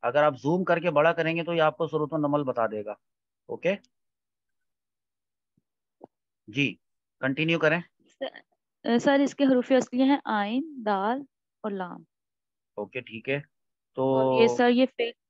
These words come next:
Speaker 2: मुजारिया है।
Speaker 1: ओके।
Speaker 2: और सर, ये जमा मुजक्कर हाजिर का, अ,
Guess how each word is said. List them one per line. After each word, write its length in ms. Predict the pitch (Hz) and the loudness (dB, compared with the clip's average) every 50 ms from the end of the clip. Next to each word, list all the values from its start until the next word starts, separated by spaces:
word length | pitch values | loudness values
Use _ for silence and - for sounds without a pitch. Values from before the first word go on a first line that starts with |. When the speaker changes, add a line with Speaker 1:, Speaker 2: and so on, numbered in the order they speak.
| _ _ | _ _
Speaker 2:
मुजारिया 460 | 226 233 - 427 392 - 214 247 262 269 | -12 -4 0 2 2 2 2 2 2 2
है। 280 | 262 262 254 247 - _ _ _ _ _ _ _ _ - | 0 -2 -4 -4 -8 _ _ _ _ _ _ _ _ -8
Speaker 1:
ओके। 340 | 120 120 107 - 123 123 139 139 - _ _ _ _ _ _ _ _ _ _ _ _ _ _ _ _ _ _ _ _ _ _ _ _ _ _ _ _ _ - | -6 -6 -6 -4 -4 -6 -6 -6 -8 _ _ _ _ _ _ _ _ _ _ _ _ _ _ _ _ _ _ _ _ _ _ _ _ _ _ _ _ _ -8
Speaker 2:
और 240 | - 226 226 220 226 | -6 -4 -4 -4 -4
सर, 180 | - - 247 247 | -2 -2 0 0
ये 260 | 247 240 240 240 233 | 0 0 0 0 0
जमा 280 | 202 240 233 240 254 | 0 0 0 0 0
मुजक्कर 580 | 240 233 233 233 226 - 233 233 240 254 254 254 _ _ _ _ | 0 0 -2 -4 -4 -4 -4 -2 -2 -2 -4 -6 _ _ _ _
हाजिर 400 | _ - 226 214 202 196 220 226 | _ -4 -2 -2 -2 -2 -4 -6
का, 200 | 214 - 247 247 | -4 -4 -6 -6
अ, 60 | - | -6